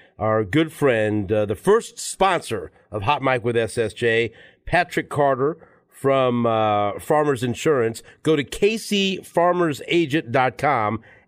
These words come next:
and click Contact Me, not me, but Patrick, to request a quote. You can also text Hot Mic, H O T M I C, to the number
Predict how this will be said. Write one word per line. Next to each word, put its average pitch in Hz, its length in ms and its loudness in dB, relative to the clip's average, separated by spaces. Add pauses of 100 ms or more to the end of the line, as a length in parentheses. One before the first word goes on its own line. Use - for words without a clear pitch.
(100)
and 131 220 0
click 139 380 -2
Contact 190 600 0
Me, 135 540 0 (540)
not 131 200 -6
me, 160 300 2
but 113 160 -2
Patrick, 147 420 0 (220)
to 131 100 -6
request 131 400 -2
a 113 40 -10
quote. 127 420 0 (320)
You 110 100 -10
can 127 80 0
also 151 260 0
text - 440 -4 (220)
Hot 175 300 0
Mic, 156 440 0
H 185 340 -2
O 170 240 2
T 160 420 -2
M 165 160 0
I 156 120 2
C, 139 340 -2
to - 120 -8
the 151 100 0
number 135 320 0